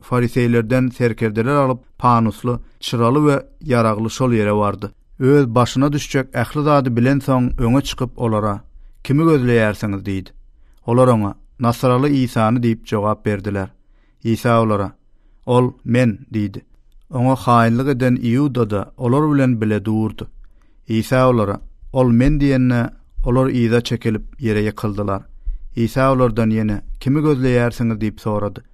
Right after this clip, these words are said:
Olar da, "Nasaraly Isany" diýdiler. Isa olara, "Men size "Ol men" diýdim ahyryň.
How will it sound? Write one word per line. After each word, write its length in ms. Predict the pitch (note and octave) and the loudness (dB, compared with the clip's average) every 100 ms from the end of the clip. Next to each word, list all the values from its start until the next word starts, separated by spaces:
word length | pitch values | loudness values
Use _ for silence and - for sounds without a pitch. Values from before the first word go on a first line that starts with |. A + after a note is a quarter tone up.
| _ _ _ _ _ - | _ _ _ _ _ -2
Olar 320 | A#2+ B2+ A2+ | 2 4 2
da, 200 | G#2+ - - | -4 -6 -8
"Nasaraly 680 | B2+ A#2 - A#2+ A#2+ D3 C3+ | -4 -4 -2 0 2 2 0
Isany" 360 | A#2 A#2 G#2+ G#2+ | 0 0 0 0
diýdiler. 460 | G#2+ G2+ G#2 G2+ - - | -2 -4 -6 -6 -8 -4
Isa 400 | A#2 G#2 A#2+ A#2 | -4 0 2 2
olara, 280 | A2+ G#2 - _ - | 2 0 -4 _ -12
"Men 220 | B2 A#2+ B2 | -2 0 0
size 360 | C3+ A#2+ A#2 - | 0 2 2 0
"Ol 180 | A#2+ A2+ | -2 2
men" 300 | A#2 C#3 D3+ | 2 2 0
diýdim 320 | B2+ A2 G#2 | 0 -2 -4
ahyryň. 480 | G#2 G#2 G2 G2 | -6 -6 -6 -6